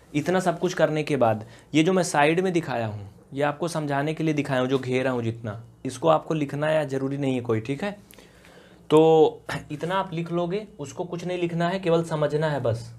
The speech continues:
उसको लिखना नहीं था, मैं समझाने के लिए उधर साइड वाला बताया हूँ। इतना आपको कॉपी में कहीं भी फेयर साइड में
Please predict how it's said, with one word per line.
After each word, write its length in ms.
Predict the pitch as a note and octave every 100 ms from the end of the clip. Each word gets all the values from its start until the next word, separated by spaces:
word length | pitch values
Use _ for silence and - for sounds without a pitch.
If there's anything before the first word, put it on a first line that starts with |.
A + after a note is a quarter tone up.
| -
उसको 220 | B2+ - D#3+
लिखना 300 | D#3 D#3 D3+
नहीं 220 | C3 A2+
था, 80 | A2+
मैं 140 | -
समझाने 400 | C#3+ C3+ C3+ D#3+
के 80 | D#3
लिए 100 | D#3
उधर 140 | C#3
साइड 260 | C3+ C3 B2+
वाला 160 | B2+
बताया 260 | B2 B2 D3
हूँ। 140 | E3+
इतना 240 | D3 - C#3+
आपको 220 | C#3 E3+
कॉपी 320 | D#3+ D3+ C#3+
में 140 | D3+ E3
कहीं 200 | C3+ C#3+
भी 100 | D3+
फेयर 280 | C#3 C3+ C#3
साइड 360 | C#3+ B2+ B2+
में 200 | D#3+ F#3+